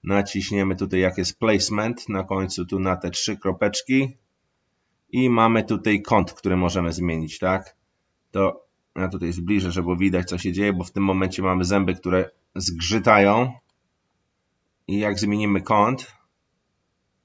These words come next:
no, trochę za daleko, trochę za mało, damy dwa kropka trzy. O. Apply.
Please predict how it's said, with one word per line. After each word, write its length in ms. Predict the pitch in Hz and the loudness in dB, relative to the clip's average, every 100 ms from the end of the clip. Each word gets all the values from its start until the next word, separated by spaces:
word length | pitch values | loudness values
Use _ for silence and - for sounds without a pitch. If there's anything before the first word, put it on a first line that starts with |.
| _ _ | _ _
no, 180 | - 107 | -6 -4
trochę 300 | - 98 101 | -2 -2 0
za 160 | 95 90 | 0 2
daleko, 460 | 95 107 104 104 | 2 2 2 0
trochę 320 | 101 98 95 90 | 0 -4 -2 0
za 160 | 92 | 0
mało, 440 | 95 104 104 101 98 | 2 4 6 4 4
damy 320 | 92 95 90 | 0 2 -2
dwa 560 | 87 85 95 95 92 | -4 0 2 2 0
kropka 580 | 95 98 92 - - 87 | -2 -2 -2 -2 -6 -6
trzy. 920 | - - - - - - 123 123 117 - _ _ _ _ _ _ _ _ _ _ _ _ _ _ | -8 -16 -18 -20 -14 0 4 6 4 -2 _ _ _ _ _ _ _ _ _ _ _ _ _ _
O. 200 | 104 87 - - _ _ _ _ _ _ _ _ _ _ _ _ _ _ | 2 2 0 -14 _ _ _ _ _ _ _ _ _ _ _ _ _ _
Apply. 680 | 90 90 110 107 107 104 104 | -8 -6 0 4 4 4 2